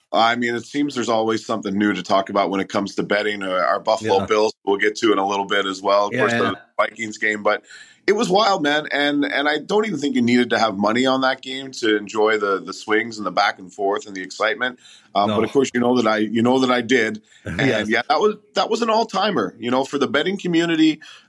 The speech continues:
Speaker 1: uh, and the echo chamber that I'm in, uh, on
Speaker 2: <laughs>
Speaker 1: some social
Speaker 2: That's
Speaker 1: media.
Speaker 2: up there.
Speaker 1: Yeah,
Speaker 2: Well, th-
Speaker 1: absolutely.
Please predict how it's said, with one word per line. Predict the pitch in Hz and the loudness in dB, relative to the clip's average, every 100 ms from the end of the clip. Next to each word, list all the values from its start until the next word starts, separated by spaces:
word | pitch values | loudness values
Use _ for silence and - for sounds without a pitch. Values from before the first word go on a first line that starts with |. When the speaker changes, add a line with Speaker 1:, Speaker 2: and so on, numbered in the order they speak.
| - | 0
Speaker 1:
uh, | 120 113 | 2 2
and | 120 | 0
the | 123 143 | 0 -2
echo | 143 143 | 2 0
chamber | 139 135 127 120 | 2 0 2 2
that | 110 | 2
I'm | 113 123 | 2 2
in, | 123 120 117 | 2 0 0
uh, | |
on | 107 107 107 143 | 0 2 2 2
Speaker 2:
<laughs> | |
Speaker 1:
some | 143 | 2
social | 147 143 | 2 2
Speaker 2:
That's | 165 107 | 2 2
Speaker 1:
media. | 110 165 | 4 2
Speaker 2:
up | - | 2
there. | 143 120 110 - - - - _ - | 2 2 0 -8 -20 -20 -20 _ 0
Speaker 1:
Yeah, | 110 110 101 | 2 2 0
Speaker 2:
Well, | - 151 151 | 2 4 6
th- | 156 | 4
Speaker 1:
absolutely. | 107 | 0